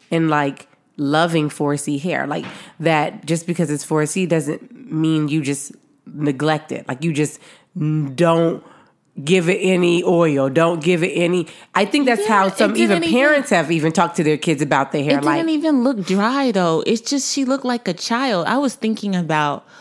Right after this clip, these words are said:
Speaker 2: when I was little and I would play and I would sweat out
Speaker 1: Yeah.
Speaker 2: my little
Speaker 1: My
Speaker 2: press.
Speaker 1: sister has a school picture.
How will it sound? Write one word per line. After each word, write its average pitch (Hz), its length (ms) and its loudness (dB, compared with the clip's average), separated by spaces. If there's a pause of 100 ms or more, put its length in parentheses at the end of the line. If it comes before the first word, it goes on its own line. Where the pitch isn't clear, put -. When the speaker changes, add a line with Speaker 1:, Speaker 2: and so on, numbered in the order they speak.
(280)
Speaker 2:
when 196 180 2
I 220 100 2
was 247 180 -2
little 185 460 0
and 160 160 -4
I 175 80 -2
would 196 240 -4
play 147 560 -4 (440)
and 156 540 -2
I 185 260 0
would 175 400 -2
sweat 180 340 -2
out 190 380 0 (100)
Speaker 1:
Yeah. 185 480 2
Speaker 2:
my 185 160 2
little 196 280 0
Speaker 1:
My 214 260 4
Speaker 2:
press. 214 100 0
Speaker 1:
sister 247 180 2
has 196 160 4
a 170 100 0
school 269 320 2
picture. 254 460 2